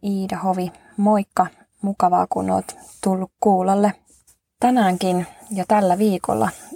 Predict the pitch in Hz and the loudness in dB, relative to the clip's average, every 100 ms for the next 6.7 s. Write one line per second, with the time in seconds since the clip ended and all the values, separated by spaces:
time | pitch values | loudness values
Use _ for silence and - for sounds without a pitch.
0 | - - 196 185 185 196 185 - 175 175 | -12 -4 0 0 0 0 -2 -2 0 0
1 | - - - - 226 214 175 196 196 - | -4 -16 -6 0 2 2 0 0 -2 -4
2 | 190 - - 208 - _ - _ _ _ | -4 -2 -2 -6 -8 _ -20 _ _ _
3 | _ _ 285 240 214 - 196 - 247 294 | _ _ 2 2 2 0 -2 -2 -2 0
4 | 262 196 185 185 _ _ _ _ - - | 2 0 -2 -4 _ _ _ _ -2 0
5 | 226 226 180 175 175 - 185 - - 180 | 2 0 0 -4 -6 -2 -2 -2 -6 -4
6 | 214 240 196 180 170 - - | 0 0 0 0 -4 -2 -2